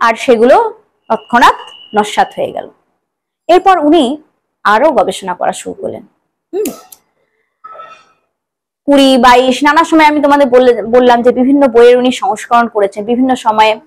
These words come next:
উনি তথ্য পেয়েছেন, বইয়ে লিখেছেন, লাইব্রেরিতে গেছেন, গবেষণা করেছেন, বইয়ে লিখেছেন।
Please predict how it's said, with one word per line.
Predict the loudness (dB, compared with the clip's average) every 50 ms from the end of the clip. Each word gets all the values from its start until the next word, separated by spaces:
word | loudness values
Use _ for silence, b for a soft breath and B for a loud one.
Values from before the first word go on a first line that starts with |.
| _ _ -12
উনি | -12 -4
তথ্য | -4 -4 -4 -2 -4 -2
পেয়েছেন, | 0 2 0 2 0 -2 -4 -4 -6 _ _ _
বইয়ে | 0 2 2 0
লিখেছেন, | 0 -4 -4 -4 -4 -4 -6 -8 -8 -12 _ _ _
লাইব্রেরিতে | 2 2 2 2 2 2 2 2 2
গেছেন, | 2 2 0 -2 -6 -10 -10 -12 _ _ _ _ _ -2
গবেষণা | -2 -2 -4 -2 -2 -2
করেছেন, | 0 2 0 0 0 0 -2 -4 -6 -8 _ _ _ _ -2
বইয়ে | 2 2 2
লিখেছেন। | 2 2 -2 -4 -6 -8 -8 -12 -14